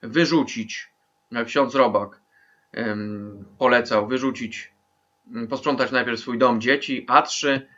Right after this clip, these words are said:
po to, żeby po koń A sześć zagrać koń jeden na E dwa. Pozycja białego jest dużo lepsza.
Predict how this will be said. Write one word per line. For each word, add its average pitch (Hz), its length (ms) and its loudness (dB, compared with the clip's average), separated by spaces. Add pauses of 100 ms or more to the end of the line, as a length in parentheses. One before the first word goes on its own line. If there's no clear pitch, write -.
(140)
po 127 120 2
to, 127 100 -4
żeby 113 200 -8
po - 140 -4
koń 113 200 -2
A 110 100 0
sześć 110 200 -6
zagrać 110 340 0
koń 113 320 -2
jeden 113 360 -4
na 104 120 -12
E 131 140 0
dwa. 117 320 -2 (160)
Pozycja 139 420 -2
białego 117 360 -2
jest 107 360 -8
dużo 110 260 -10
lepsza. 254 480 0